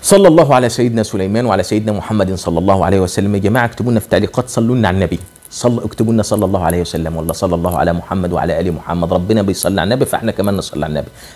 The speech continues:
هذا غير حي، طلب بسيط خالص. برتجوا لنا هذه الحلقات علشان كل الناس تتعلم وتستفيد، نتعلم كلنا من بعضينا، مش انتوا تتعلموا مني، العفو وحاشا لله،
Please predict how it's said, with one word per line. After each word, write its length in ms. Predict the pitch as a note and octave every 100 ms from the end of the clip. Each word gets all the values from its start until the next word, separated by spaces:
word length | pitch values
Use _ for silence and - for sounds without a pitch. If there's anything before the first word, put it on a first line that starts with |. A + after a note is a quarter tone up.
| -
هذا 200 | C3+ B2+
غير 160 | C3
حي، 240 | D3 C3+ A#2
طلب 260 | - A2+
بسيط 240 | G2+ - G2+
خالص. 300 | - D2 - - - - - - _ _ -
برتجوا 360 | B2+ - C#3+ A#3+
لنا 140 | E3+
هذه 120 | D#3+
الحلقات 480 | C3+ - G#2+ - A#2
علشان 340 | G#2+ F#2+ B2+ A2 -
كل 120 | C#3
الناس 260 | A#2 A#2
تتعلم 520 | - G2 F2 A2+ A#2 G#2
وتستفيد، 500 | F#2 G2 F2+ A2+ A2+
نتعلم 400 | - A#2 C#3+ B2 -
كلنا 240 | F#3 E3+
من 140 | C3
بعضينا، 420 | G#2+ G2 G#2+ G2 D#2+ - _ -
مش 160 | A2
انتوا 200 | E3 D3+
تتعلموا 440 | B2 A2+ C3 B2 A2
مني، 380 | A2+ G#2 G2
العفو 340 | G#2 G2+ - B2+
وحاشا 360 | A2 A#2+ -
لله، 280 | F#2+ F2 F2